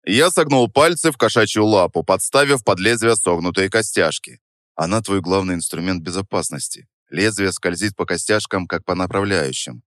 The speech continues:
И ты никогда, слышишь, никогда не порежешься.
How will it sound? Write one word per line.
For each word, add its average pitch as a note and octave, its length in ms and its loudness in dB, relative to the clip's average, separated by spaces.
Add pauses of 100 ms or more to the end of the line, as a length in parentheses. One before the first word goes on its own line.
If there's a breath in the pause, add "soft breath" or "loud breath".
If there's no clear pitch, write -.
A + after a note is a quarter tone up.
(140)
И D#2+ 100 -10
ты G2+ 140 -4
никогда, F2+ 600 -2
слышишь, - 640 -4
никогда G#2 600 -4
не E2+ 100 -4
порежешься. D2+ 720 -8